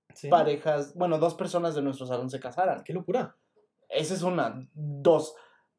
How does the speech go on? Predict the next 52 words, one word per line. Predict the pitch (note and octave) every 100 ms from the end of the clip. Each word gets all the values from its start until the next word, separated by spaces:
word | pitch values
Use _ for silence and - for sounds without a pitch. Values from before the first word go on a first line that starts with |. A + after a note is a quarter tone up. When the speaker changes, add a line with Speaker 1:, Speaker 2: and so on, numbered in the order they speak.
| _
Speaker 2:
ahí | D3 C#3+ D3
también | D3 E3+ E3+ F3+ F3+ - _ _
para | - C#3+ B2+
las | A#2+
muchachitas, | C3 B2+ B2+ D#3 D#3 D#3 - _ _
o |
sea, | C3 C3+
no, | C#3+
no | C#3+ D3+
se | D#3 E3+
dejen | D#3+ E3 E3
presionar. | - C#3+ C#3 B2+ C#3+ D#3 - _ _ _ _
Speaker 1:
Ah, | C#3+
de | D3
que | D3 C#3
¿pa' | D3
cuándo | F3 F#3
el | F3+
niño? | G3+ F#3 C#3
¿Pa' | D#3 D3 D3+
cuándo | F3 F#3+
el | F#3+
Speaker 2:
Exactamente, |
Speaker 1:
bebé? | F#3 F#3
¿Pa' |
cuándo | F#3+
la | F#3+ - F#3 G3 F#3+
Speaker 2:
exactamente. | F#3
Speaker 1:
niña? | G3+ F#3
¿Pa' | - D#3
cuándo | G3+
la | F3
parejita? | D#3+ D#3 - - - -
Speaker 2:
Exactamente, | D3+ C#3+ E3 F#3 A3+ A3
o | C#3
sea, | E3 D#3
Speaker 1:
Hijos | B2+ B2+
de |
la | B2+
Speaker 2:
la | -
Speaker 1:
chingada. | E3+ E3+
Speaker 2:
parejita, | E3+ E3+ F3+ C4 C4+
pues, | E3 C3
es | D3 -
decisión | - D3 - D3+ D#3
de | D#3
dos. | E3 F3 E3 - _ _
Igual | F#3+ F#3 F#3
el | F3+
bebé, | F3 E3
pero, | D#3 E3 D3+
pues, | C#3